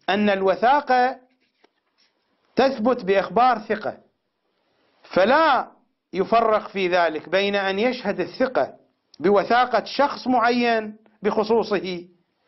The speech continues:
وأن يشهد بوثاقته في ضمن جماعة، فإن العبرة هي بالشهادة بالوثاقة".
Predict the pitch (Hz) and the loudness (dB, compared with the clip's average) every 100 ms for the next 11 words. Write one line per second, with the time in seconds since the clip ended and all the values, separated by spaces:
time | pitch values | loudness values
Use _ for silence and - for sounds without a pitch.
0 | _ - - - 196 196 214 214 285 - | _ -20 -20 -2 0 2 2 2 2 0
1 | 226 185 185 214 190 214 196 269 269 277 | -2 0 0 0 2 0 2 0 0 0
2 | 269 262 262 226 277 269 190 180 156 123 | 0 0 -2 0 0 0 0 0 0 -4
3 | - - _ _ _ _ _ _ _ _ | -8 -20 _ _ _ _ _ _ _ _
4 | _ _ _ _ _ _ _ _ _ _ | _ _ _ _ _ _ _ _ _ _
5 | _ _ _ _ _ - - 220 220 220 | _ _ _ _ _ -20 0 2 4 4
6 | 220 202 277 277 254 208 165 202 202 185 | 4 2 2 2 2 2 0 0 0 -2
7 | - 196 214 277 277 269 277 240 185 135 | -2 2 4 2 0 -4 -4 -2 0 0
8 | 123 98 - | -4 -6 -18